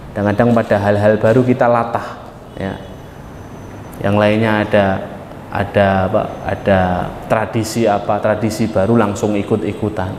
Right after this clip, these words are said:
Ya, yang lainnya, eh, begini langsung begitu, tanpa melihat dari sisi syariatnya. Nah, ini kata Ubay bin Ka'ab, takwa itu berhati-hati. Ya. Dan itulah inti takwa,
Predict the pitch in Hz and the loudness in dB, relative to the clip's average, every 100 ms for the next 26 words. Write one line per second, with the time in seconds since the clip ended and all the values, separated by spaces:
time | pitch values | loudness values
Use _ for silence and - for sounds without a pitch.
0 | - - - - - - 92 92 - - | -12 -14 -16 -14 -14 -8 -4 -4 -4 -8
1 | - - - 101 101 101 101 104 107 107 | -10 -10 -2 2 4 4 4 2 2 0
2 | 107 107 - - - - - - - 104 | -2 -8 -12 -14 -14 -14 -14 -14 -6 0
3 | 101 98 101 120 123 127 127 113 117 113 | 2 2 2 6 6 6 6 2 2 2
4 | 123 113 107 113 113 110 - 117 131 139 | 2 4 4 2 0 -6 0 0 2 4
5 | 131 127 123 123 117 120 131 123 131 131 | 4 4 2 4 2 2 0 2 0 2
6 | 120 127 120 - 120 110 - - - - | 2 2 0 -4 -8 -10 -12 -16 -18 -18
7 | - - - 98 110 156 165 - - - | -18 -18 -6 2 4 4 2 -4 -12 -14
8 | - - 117 - 165 147 143 135 131 143 | -10 -4 2 2 4 2 2 2 2 0
9 | 254 - - 143 185 170 180 240 156 107 | -2 -4 -4 -2 0 0 0 0 0 -2
10 | 107 92 98 - 98 - - - - - | -4 -6 -8 -10 -14 -14 -20 -20 -18 -8
11 | 95 98 - - - - - - - - | -6 -6 -10 -16 -18 -18 -18 -18 -18 -2
12 | 120 143 156 214 226 156 185 180 180 185 | 4 6 8 8 6 4 2 2 2 2
13 | 151 143 - 104 | 0 -4 -6 -4